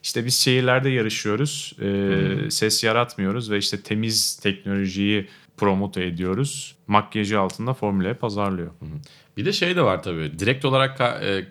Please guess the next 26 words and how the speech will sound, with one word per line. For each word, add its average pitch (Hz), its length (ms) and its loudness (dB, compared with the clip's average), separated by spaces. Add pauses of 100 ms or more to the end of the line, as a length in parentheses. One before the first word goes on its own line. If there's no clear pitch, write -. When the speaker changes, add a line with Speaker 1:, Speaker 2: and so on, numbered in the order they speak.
Speaker 2:
Formula 101 340 0
bir 135 40 2
ile 127 160 2
karşılaştırılabilecek 107 960 -2
ya 92 60 -2
da 87 100 -4
diğer 107 220 2
serilerle 104 440 -2
karşılaştırabilecek 98 920 -4
tur 113 140 -6
zamanları 104 480 0
da 98 80 0
çok 78 160 -8
işine - 240 -8
gelmeyebilir. 73 460 -4
Çünkü 143 280 -10
ne 107 40 -2
olursa 90 340 -2
olsun 80 280 -6 (240)
hala 151 560 2 (160)
yeni 175 220 2
araçlarla 185 460 0
biraz 165 240 0
daha 160 120 0
kapattılar 151 480 -2
ama, 135 280 0